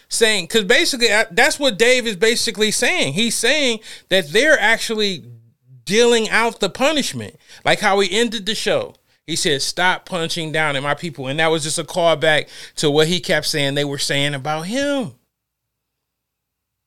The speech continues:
And it's real. It's real, real. Look at, look at your T V programming. Look at your T V shows.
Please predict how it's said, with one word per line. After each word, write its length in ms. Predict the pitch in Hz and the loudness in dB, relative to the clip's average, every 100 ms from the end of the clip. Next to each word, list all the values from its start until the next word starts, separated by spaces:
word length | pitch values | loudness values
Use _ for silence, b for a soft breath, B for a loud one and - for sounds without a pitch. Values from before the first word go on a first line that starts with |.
| _ _ _ _ 190 | _ _ _ _ -2
And 480 | 196 190 180 170 - _ _ - | 2 2 2 -2 -10 _ _ -2
it's 260 | 196 175 147 | 0 0 -2
real. 640 | 151 240 285 240 131 - _ - | 0 2 4 4 2 -4 _ -2
It's 220 | 185 147 | -2 -2
real, 720 | 147 156 208 220 220 214 - _ | -4 -2 2 4 4 2 -4 _
real. 480 | 143 175 180 120 - b b | -6 -2 0 -2 -8 b b
Look 240 | 151 214 247 | -2 0 0
at, 200 | 208 - | -2 -2
look 200 | 233 262 | -4 -4
at 120 | 190 | -6
your 140 | 175 | -6
T 280 | - - 262 | -6 -2 0
V 180 | 254 269 | 0 -2
programming. 760 | - 254 247 247 247 247 240 196 | 0 0 0 2 0 0 -2 -4
Look 200 | 233 226 | -6 -6
at 160 | - | -6
your 120 | 147 | -6
T 300 | 143 - 240 | -4 -4 -2
V 180 | 240 247 | 0 -2
shows. 600 | 240 233 226 226 226 - | 0 0 2 2 0 -2